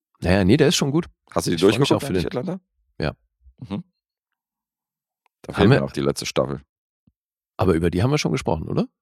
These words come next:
Speaker 2: Du hast drüber geredet,
Speaker 1: Ja,
Speaker 2: glaub ich.
Speaker 1: ich glaube auch, ja.
Speaker 2: Ja.
Speaker 1: Bin gar nicht sicher, aber ja.
Speaker 2: Glaube schon. So, gut.
Speaker 1: Ja, Twin Peaks for Black People.
Speaker 2: <laughs> Auch nicht schlecht. Also auf die eine Folge trifft das auf jeden Fall zu.
Speaker 1: Ja,
Speaker 2: Diese
Speaker 1: gibt's
Speaker 2: eine
Speaker 1: einen
Speaker 2: Lynch-Folge mit dem,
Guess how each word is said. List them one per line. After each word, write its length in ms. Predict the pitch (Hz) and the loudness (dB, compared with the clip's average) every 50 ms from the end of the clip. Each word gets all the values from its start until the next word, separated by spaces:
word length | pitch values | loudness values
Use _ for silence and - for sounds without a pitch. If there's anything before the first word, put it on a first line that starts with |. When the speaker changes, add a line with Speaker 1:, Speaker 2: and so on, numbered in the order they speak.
| _ _ _ | _ _ _
Speaker 2:
Du 120 | - 90 | 2 2
hast 120 | 110 - - | 2 2 0
drüber 160 | 147 151 139 | -2 -4 -4
geredet, 300 | - 143 131 - - - | -4 -6 -8 -8 -2 0
Speaker 1:
Ja, 60 | - 135 110 | 2 2 2
Speaker 2:
glaub 60 | 80 | 0
ich. 40 | 80 | -2
Speaker 1:
ich 80 | - - | -6 -8
glaube 160 | - 107 120 | -8 -8 -6
auch, 120 | 107 90 85 | -6 -6 -8
ja. 120 | 82 80 - - | -8 -8 -10 -12
Speaker 2:
Ja. 220 | 76 82 - 151 - _ _ _ _ _ _ _ _ _ _ _ _ _ _ _ _ _ _ _ - | -12 -12 -12 -14 -18 _ _ _ _ _ _ _ _ _ _ _ _ _ _ _ _ _ _ _ -12
Speaker 1:
Bin 120 | - 82 76 | -10 -6 -4
gar 80 | 80 | -4
nicht 140 | 80 78 - | -2 -2 -2
sicher, 280 | - - 92 - 131 - | -4 -4 -4 -4 -4 -4
aber 220 | 92 101 107 101 | -4 -6 -4 0
ja. 240 | 92 107 104 - - - _ _ _ - - | 2 2 2 0 -2 -8 _ _ _ -18 -2
Speaker 2:
Glaube 260 | - 92 110 135 156 | 4 4 6 6 6
schon. 360 | 151 - - 123 98 76 57 - _ _ _ _ _ _ - | 6 6 6 6 6 4 0 -8 _ _ _ _ _ _ -4
So, 300 | 80 98 131 127 95 73 | 2 4 6 6 4 2
gut. 400 | - - 113 107 - - - - _ - | 2 4 4 4 4 2 -6 -14 _ -6
Speaker 1:
Ja, 160 | 85 82 - - _ - | -6 -6 -6 -8 _ 2
Twin 220 | - 131 131 156 | 2 4 4 4
Peaks 240 | - - 143 139 - | 2 0 0 0 2
for 120 | - 123 117 | 2 2 4
Black 280 | - 95 67 60 - | 4 2 2 0 -2
People. 340 | - - 85 - - - - - _ _ _ _ _ - | -4 -6 -6 -4 -8 -12 -12 -14 _ _ _ _ _ -20
Speaker 2:
<laughs> 320 | - - - - - - _ | -14 -14 -14 -14 -14 -10 _
Auch 140 | - 82 85 | -2 0 0
nicht 120 | 80 71 | 0 -2
schlecht. 340 | - - 65 65 - - - _ _ _ _ _ _ _ _ _ 190 - | -2 -4 -4 -6 -6 -12 -20 _ _ _ _ _ _ _ _ _ -14 -12
Also 180 | - 71 71 | -6 -4 -4
auf 60 | 73 | -4
die 100 | - - | -2 -2
eine 140 | - 80 80 | -2 -2 2
Folge 180 | - 90 90 92 | 2 2 2 2
trifft 180 | - 117 - | -2 -6 -6
das 100 | 90 85 90 | -4 -4 -4
auf 80 | 85 | -4
jeden 100 | 87 87 | -4 -4
Fall 160 | 82 90 82 78 | 0 0 0 0
zu. 140 | - 71 69 73 73 - _ _ _ _ _ _ - | 0 -4 -6 -6 -8 -12 _ _ _ _ _ _ -6
Speaker 1:
Ja, 140 | - - 82 87 | -2 0 0 2
Speaker 2:
Diese 100 | 95 80 | 2 2
Speaker 1:
gibt's 40 | 82 - 82 | 0 2 2
Speaker 2:
eine 80 | 82 | 4
Speaker 1:
einen 80 | 85 85 | 4 4
Speaker 2:
Lynch-Folge 440 | 90 92 90 - 90 80 76 76 76 | 4 4 2 2 2 2 4 2 0
mit 140 | 73 76 - | -2 -4 -4
dem, 200 | 80 76 73 69 | -4 -4 -6 -8